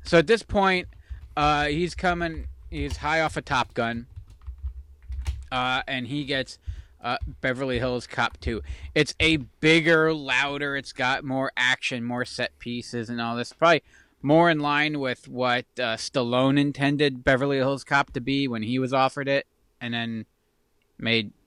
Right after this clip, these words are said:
Cobra. Uh, but it, it, it's w-, the best. What makes this movie, why I like it, is you get rid of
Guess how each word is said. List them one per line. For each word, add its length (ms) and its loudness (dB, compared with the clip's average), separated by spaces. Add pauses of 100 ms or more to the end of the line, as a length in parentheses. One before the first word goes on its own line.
(280)
Cobra. 460 4 (760)
Uh, 420 6 (1040)
but 200 4 (1080)
it, 200 6
it, 160 6
it's 200 4
w-, 200 0
the 140 4
best. 320 2
What 160 2
makes 260 2
this 200 -4
movie, 440 4
why 220 2
I 220 4
like 280 0
it, 80 -2
is 240 0 (420)
you 140 0
get 280 4
rid 240 2
of 160 4